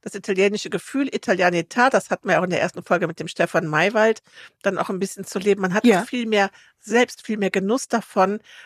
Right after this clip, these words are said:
Speaker 1: wenn man das Ganze eben auch so ein bisschen erlebt, wie die Venezianer Venedig leben.
Speaker 2: Ja, sich eben informieren vielleicht auch und dann, ähm, ja, vielleicht auch den Menschen, die man, äh, die man trifft,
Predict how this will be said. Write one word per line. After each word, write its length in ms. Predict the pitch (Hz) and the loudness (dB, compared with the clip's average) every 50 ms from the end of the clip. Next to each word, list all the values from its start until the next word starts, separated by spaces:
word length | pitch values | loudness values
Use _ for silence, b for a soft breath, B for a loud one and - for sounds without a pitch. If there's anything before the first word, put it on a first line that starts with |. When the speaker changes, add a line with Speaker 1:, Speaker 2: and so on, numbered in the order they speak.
| B B | B B
Speaker 1:
wenn 120 | - 202 202 | -4 -2 -2
man 80 | 214 208 | -2 -2
das 160 | 202 - - | -4 -4 -2
Ganze 400 | 190 185 202 202 - - - - | 0 0 0 -2 -4 -6 -4 -2
eben 180 | 185 185 185 - | -2 -2 -2 -2
auch 120 | - - | -4 -4
so 120 | - - | -4 -4
ein 140 | - 180 175 | -4 -4 -4
bisschen 360 | 190 196 - - - 254 240 | -4 -6 -6 -6 -8 -8 -6
erlebt, 420 | 233 - 226 220 208 226 - - - | -4 -4 -4 -2 -4 -4 -6 -6 -6
wie 80 | 208 190 | -4 -2
die 120 | 214 196 | -2 -2
Venezianer 880 | 196 185 220 202 196 - - - 214 185 180 180 160 - 139 147 - _ _ | -2 -2 -2 -4 -6 -6 -4 2 4 4 4 4 2 0 -2 -4 -6 _ _
Venedig 460 | 180 175 165 160 151 147 - 165 - - | -4 -4 -2 -2 -2 -4 -6 -8 -10 -8
leben. 500 | - - - - - - - - - - - - - - | -8 -8 -8 -8 -10 -10 -8 -8 -8 -8 -10 -12 -8 -4
Speaker 2:
Ja, 300 | 214 233 277 277 226 208 | 0 2 4 4 4 2
sich 220 | - 233 - - | 0 -4 -2 2
eben 200 | 208 226 190 196 | 2 2 4 2
informieren 800 | - 180 - - 196 175 170 180 185 202 240 262 254 285 269 254 | 0 -2 0 0 2 2 2 2 4 4 4 4 4 2 0 2
vielleicht 500 | - 240 220 214 202 202 196 - - 196 | 4 4 6 6 4 4 0 -2 0 2
auch 360 | 190 190 185 190 190 190 - - | 2 4 4 4 2 2 0 0
und 200 | 190 180 170 - | 0 0 2 2
dann, 280 | 175 175 180 180 180 - | 2 2 2 2 0 2
ähm, 400 | 170 170 165 165 165 165 165 160 B B B B B B | 2 2 2 2 0 -2 -4 -6 B B B B B B
ja, 340 | B 214 233 226 196 - - _ - - | B 4 4 4 4 2 -2 _ -14 -10
vielleicht 300 | - 185 185 190 - - | -4 -2 -2 0 0 -2
auch 80 | 185 175 | -2 0
den 200 | - 202 185 180 | 0 2 2 4
Menschen, 440 | 185 190 202 220 - - 220 196 | 4 4 2 2 0 -2 -2 -2
die 120 | 196 196 185 | 0 0 2
man, 380 | 180 175 170 170 170 170 170 - | 2 4 2 2 2 0 -2 0
äh, 380 | - 165 165 165 160 160 165 - - | 2 4 4 6 6 4 2 0 -2
die 100 | 180 170 | -2 0
man 200 | 170 165 160 151 | 2 2 0 -2
trifft, 520 | - - 190 208 226 - - _ - - | 0 2 4 4 4 2 -2 _ -20 -18